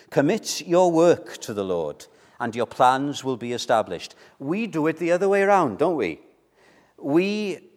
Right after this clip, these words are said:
make our plans. We discuss our plans, and we can discuss them in great detail.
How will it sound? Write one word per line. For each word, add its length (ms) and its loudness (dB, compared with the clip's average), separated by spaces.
make 300 2
our 140 4
plans. 880 -2
We 640 -4
discuss 540 4
our 180 8
plans, 640 2
and 180 2
we 100 2
can 140 2
discuss 420 2
them 160 0
in 120 0
great 340 2
detail. 540 0